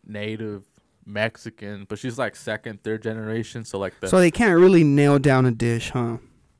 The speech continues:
Speaker 1: <sighs> That's all over the place. I don't wanna disrespect her even mo-,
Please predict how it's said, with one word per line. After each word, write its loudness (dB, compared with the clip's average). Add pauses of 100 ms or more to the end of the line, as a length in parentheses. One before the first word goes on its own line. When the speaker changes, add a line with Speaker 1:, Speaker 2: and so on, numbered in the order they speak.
(180)
Speaker 1:
<sighs> -18
That's -6
all -2
over -2
the -6
place. -10
I -6
don't -8
wanna -8
disrespect -10
her -4
even -6
mo-, -12